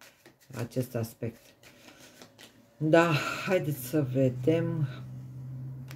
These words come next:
Vedeți, apropo de, veți afla secrete, deci aflați de un, de o iubită, de o soție, de, aflați de cineva. Deci, de o,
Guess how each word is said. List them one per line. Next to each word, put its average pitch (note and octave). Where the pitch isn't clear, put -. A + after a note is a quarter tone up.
Vedeți, C3+
apropo C3
de, C3
veți C#3
afla E3+
secrete, D3+
deci A#2
aflați F3+
de E3+
un, E3
de D#3
o D#3
iubită, D3+
de B2+
o C#3+
soție, C#3+
de, C3
aflați F3+
de F3
cineva. F3
Deci, -
de C#3
o, C3+